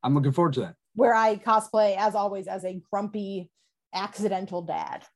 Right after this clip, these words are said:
Speaker 2: That's my
Speaker 1: I
Speaker 2: M O.
Speaker 1: mean, that's a lot of stories. <laughs> It's
Speaker 2: Yeah,
Speaker 1: just
Speaker 2: yeah. It's, there's not a lot of mother-daughter cosplays, but there's a lot of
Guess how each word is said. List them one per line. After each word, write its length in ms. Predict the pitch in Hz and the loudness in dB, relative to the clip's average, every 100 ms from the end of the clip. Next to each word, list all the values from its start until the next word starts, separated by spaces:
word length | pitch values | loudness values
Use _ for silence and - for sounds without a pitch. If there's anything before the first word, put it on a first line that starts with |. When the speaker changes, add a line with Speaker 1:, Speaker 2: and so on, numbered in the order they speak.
| _ _ _ | _ _ _
Speaker 2:
That's 180 | - - - | -20 -18 -10
my 140 | 170 | -8
Speaker 1:
I 40 | - | -4
Speaker 2:
M 80 | 156 | 2
O. 40 | |
Speaker 1:
mean, 120 | 175 | 2
that's 180 | 208 196 | 2 2
a 40 | |
lot 300 | 226 202 208 | 6 8 8
of 80 | 196 | 6
stories. 800 | - 185 175 156 95 95 120 - | 0 0 2 2 -2 -14 -12 -4
<laughs> 40 | |
It's 240 | 226 - 143 | 0 0 0
Speaker 2:
Yeah, 180 | 226 233 | 4 6
Speaker 1:
just 320 | 277 208 175 _ _ - | 6 4 0 _ _ -10
Speaker 2:
yeah. 400 | 202 240 262 170 160 _ _ _ - | 2 4 4 2 -10 _ _ _ -12
It's, 200 | 220 - | -12 -6
there's 280 | 226 269 294 | 2 2 4
not 160 | 330 | 4
a 40 | 359 | 6
lot 140 | 359 | 4
of 60 | 349 | 6
mother-daughter 500 | 349 359 339 349 240 | 2 4 4 4 4
cosplays, 460 | 214 196 208 196 - | 0 -2 -4 -6 -6
but 80 | 202 | -6
there's 180 | 196 | -4
a 40 | 196 | 4
lot 160 | 214 | 4
of 240 | 220 233 | 6 2